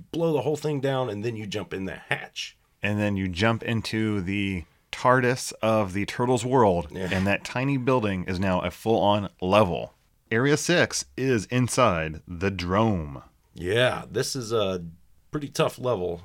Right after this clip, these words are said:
Speaker 1: Um, they th-, are gonna start throwing a lot of bad guys at you.
Speaker 2: Just
Speaker 1: Some new ones.
Speaker 2: nonstop.
Speaker 1: There's these, these weird little helicopter things, and, but
Speaker 2: Mm-hmm.
Speaker 1: mainly the worst are those gray jetpack laser guys.
Speaker 2: Yeah, they are the worst because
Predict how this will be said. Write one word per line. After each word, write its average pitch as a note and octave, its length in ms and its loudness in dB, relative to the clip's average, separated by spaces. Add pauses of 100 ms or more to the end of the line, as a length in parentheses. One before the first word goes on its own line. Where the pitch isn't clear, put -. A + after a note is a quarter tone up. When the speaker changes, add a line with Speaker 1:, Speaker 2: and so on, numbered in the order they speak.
Speaker 1:
Um, F2 380 -10 (180)
they G#2+ 100 -2
th-, - 200 -14
are G#2 200 2
gonna A2+ 280 -2
start - 280 -2
throwing C#3 220 2
a B2+ 60 0
lot C3+ 340 0
of A#2 140 -4
bad B2 220 -4
guys F2 220 -2
at D2 120 -8
you. E2+ 320 -6
Speaker 2:
Just G2+ 160 -2
Speaker 1:
Some G2 220 -2
new G#2 60 2
ones. A2+ 600 4
Speaker 2:
nonstop. E2+ 340 2 (360)
Speaker 1:
There's G2+ 300 0
these, G#2+ 200 -6
these G2 220 -4
weird A2 220 -2
little G2 200 0
helicopter F3+ 500 0
things, E3+ 640 -4
and, G#2+ 420 -2
but A2 100 2
Speaker 2:
Mm-hmm. B2 80 2
Speaker 1:
mainly C#3 360 4
the F#2 120 -4
worst G2 440 -2
are F2 120 -2
those E2 280 -6
gray A2+ 540 0 (120)
jetpack G#2+ 540 -4
laser E2+ 360 -2
guys. - 460 -12 (180)
Speaker 2:
Yeah, E3+ 200 4
they A#2 160 6
are D3+ 260 6
the A#2 100 4
worst E2 400 0
because G2+ 600 -2